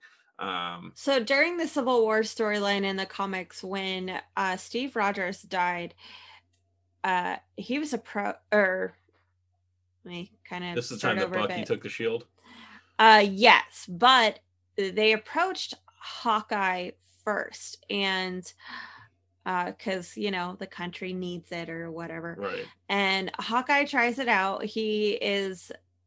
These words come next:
Speaker 2: uh, not the first one to handle the shield,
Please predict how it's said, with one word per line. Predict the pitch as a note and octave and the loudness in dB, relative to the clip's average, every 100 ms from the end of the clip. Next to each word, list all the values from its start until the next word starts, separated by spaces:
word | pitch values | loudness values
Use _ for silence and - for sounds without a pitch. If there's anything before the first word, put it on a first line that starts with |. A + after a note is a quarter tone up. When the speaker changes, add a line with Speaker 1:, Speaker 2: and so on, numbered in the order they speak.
| _ | _
Speaker 2:
uh, | G3 F#3+ | -2 0
not | F#3+ A#3 D4 | 2 2 2
the | D#4 | -2
first | - A#3 A3+ A3+ B3 | -2 0 0 0 -2
one | A#3+ A#3+ | 0 -2
to | |
handle | A#3 A#3+ A#3+ A#3 | -2 -2 0 -2
the | A3+ | -2
shield, | A#3 A#3+ A#3 A#3 | -2 0 0 -2